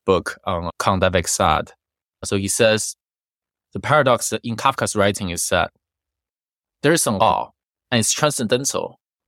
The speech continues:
And because it's transcendental, we can never know what the law really is,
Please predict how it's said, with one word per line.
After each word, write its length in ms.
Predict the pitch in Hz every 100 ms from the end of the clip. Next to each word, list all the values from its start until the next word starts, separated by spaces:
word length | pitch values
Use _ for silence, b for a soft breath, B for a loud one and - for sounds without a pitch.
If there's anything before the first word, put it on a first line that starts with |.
| -
And 160 | 113
because 300 | 107 - 175
it's 120 | 123 -
transcendental, 680 | 120 - 98 104 98 90
we 80 | 98
can 200 | - 107
never 200 | 117 127
know 360 | 104 107 113 98
what 180 | 92 92
the 100 | 87
law 280 | 92 98 90
really 360 | 104 101 90 127
is, 400 | 117 - -